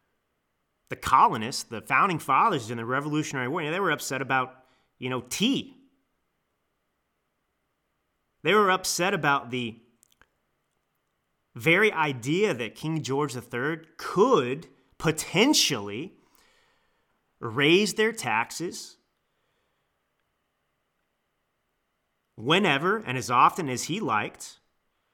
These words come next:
to pay for foreign wars that didn't even affect the colonists, that,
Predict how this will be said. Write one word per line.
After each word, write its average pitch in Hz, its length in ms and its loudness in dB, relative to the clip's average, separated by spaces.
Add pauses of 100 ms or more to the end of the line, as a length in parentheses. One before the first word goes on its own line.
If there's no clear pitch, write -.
(1200)
to 160 140 0
pay 151 320 2
for 135 320 -2
foreign 135 400 -2
wars 175 420 -2
that 127 140 -8
didn't 127 160 -4
even 110 160 -8
affect 147 340 -6
the 185 60 -10
colonists, 202 540 -4
that, 113 280 -8